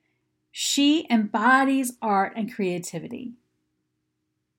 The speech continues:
She is happiest when she is making art and being creative. And yet,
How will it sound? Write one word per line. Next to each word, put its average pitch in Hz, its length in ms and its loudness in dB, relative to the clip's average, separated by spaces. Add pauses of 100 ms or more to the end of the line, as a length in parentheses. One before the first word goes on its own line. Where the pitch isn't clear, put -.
(220)
She 294 300 2
is 277 100 0
happiest 269 960 0 (220)
when 220 180 0
she 233 300 4
is 220 120 4
making 202 420 -2
art 180 540 -6
and 190 220 -2
being 180 300 -4
creative. - 680 -12 (2250)
And 226 240 6
yet, - 560 2